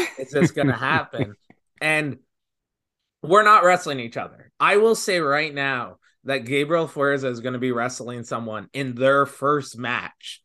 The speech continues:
Speaker 1: So they're getting their green light and you get to be a part of someone's moment. And if he screws up,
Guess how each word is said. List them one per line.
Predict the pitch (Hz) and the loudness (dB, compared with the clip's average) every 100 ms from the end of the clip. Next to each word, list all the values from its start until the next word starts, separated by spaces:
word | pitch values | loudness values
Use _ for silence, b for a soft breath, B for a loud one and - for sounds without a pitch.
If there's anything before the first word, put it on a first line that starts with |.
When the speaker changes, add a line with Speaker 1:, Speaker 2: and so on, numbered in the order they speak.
| b _ | b _
Speaker 1:
So | - 143 | -6 -2
they're | 147 139 | -2 0
getting | 147 143 | 0 0
their | 143 | -2
green | 127 135 147 143 | -2 -4 -4 -2
light | 143 139 131 | 0 0 0
and | 131 127 | -4 -6
you | 131 135 | -6 -6
get | 127 151 147 | -2 -4 -4
to | |
be | 147 | -4
a | 139 | -4
part | - 139 143 | -2 -2 0
of | 131 | -2
someone's | 143 135 123 | -4 -4 -6
moment. | 117 135 139 135 123 120 b b b _ | -4 -2 -2 -4 -8 -10 b b b _
And | 127 127 123 135 | -6 -4 -6 -10
if | 127 | -10
he | 127 147 | -8 -8
screws | 143 - 156 143 139 | -10 -6 -4 -2 0
up, | 143 127 | 2 0